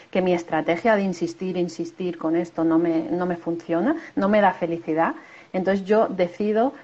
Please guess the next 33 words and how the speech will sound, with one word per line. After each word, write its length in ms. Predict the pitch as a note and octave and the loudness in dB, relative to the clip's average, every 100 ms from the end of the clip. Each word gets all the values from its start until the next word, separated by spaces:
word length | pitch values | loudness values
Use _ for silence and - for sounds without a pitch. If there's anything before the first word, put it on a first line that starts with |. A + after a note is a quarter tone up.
| - | -8
realmente 760 | - F#3 F3+ F3+ F#3 G#3+ - - | 0 0 2 0 0 -2 -2 -8
desapegarme 880 | - F3 E3+ E3 D3+ D3 D#3+ F3+ F3+ | -6 -4 -2 -4 -4 -2 -2 -2 -2
de 100 | D#3+ | -2
esto 220 | D#3+ F#3+ | -2 -4
porque 240 | F3 E3 C3+ | -6 -6 -4
no 180 | D#3 | -2
me 120 | D#3+ E3 | -2 -4
está 200 | - D#3 | -6 -6
funcionando", 640 | D#4 E4 - D#4 D#4+ D#4+ | -4 -6 -6 -4 0 0
¿no? 160 | G3+ A#3+ | 0 0
Lo 140 | G3 | 2
que, 140 | G3 | 2
de 320 | G3 G3 F#3 F#3+ | 0 -2 2 4
lo 120 | F#3+ | 4
que 80 | F#3+ | 2
me 100 | F#3 | 0
desapego 380 | F#3+ E3+ G3+ | 0 2 4
es 80 | C4 | 4
de 100 | B3 | 4
la 80 | F#3+ | 0
estrategia, 600 | - D#3+ D#3 D#3+ - D#3+ | -2 -6 -4 -6 -8 -8
¿vale? 220 | E3+ E3+ D#4+ - - - _ | -6 -4 -6 -10 -20 -20 _
O 40 | F#3 | -6
sea, 200 | - E3+ | 2 4
de, 160 | E3+ | 4
de 180 | E3+ F3 | 2 0
que, 300 | E3+ E3+ E3 - E3 | 2 2 2 -4 -8
por 80 | E3 | -6
ejemplo, 340 | - F3 E3+ | -4 -2 -2
si 120 | E3 - | -2 -4
la 80 | |
estrategia 460 | D#3 - D#3+ E3+ G3 | -6 -6 -4 -2 -2
es 160 | F#3+ | -2